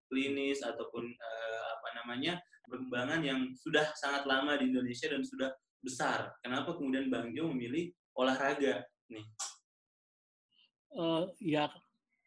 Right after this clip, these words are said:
Speaker 2: karena, karena seneng.
Speaker 1: Hmm.
Speaker 2: Dan kalau saya kerja di situ kan rasanya nggak kerja tuh.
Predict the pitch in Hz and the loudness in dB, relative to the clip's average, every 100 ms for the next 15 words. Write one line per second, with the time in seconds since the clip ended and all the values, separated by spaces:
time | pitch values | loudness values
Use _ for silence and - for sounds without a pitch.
0 | - 170 170 175 180 185 - _ _ _ | 0 2 4 2 2 0 -4 _ _ _
1 | - - - - - _ - - 156 156 | -20 -20 -20 -20 -20 _ -20 -4 -2 0
2 | 170 - 262 180 127 127 _ _ - _ | 0 6 8 8 4 -2 _ _ -20 _
3 | - 135 123 123 - - - - _ _ | -8 -6 -6 -10 -14 -10 -10 -12 _ _
4 | 139 143 156 170 - 160 165 - 147 135 | 2 6 6 4 4 2 0 -4 -4 0
5 | 156 139 143 147 135 214 247 233 196 - | 0 0 0 0 0 -6 -4 -4 -4 -8
6 | - 151 147 165 220 143 135 160 202 135 | -6 -4 2 4 6 6 4 0 2 2
7 | 127 - | 0 -8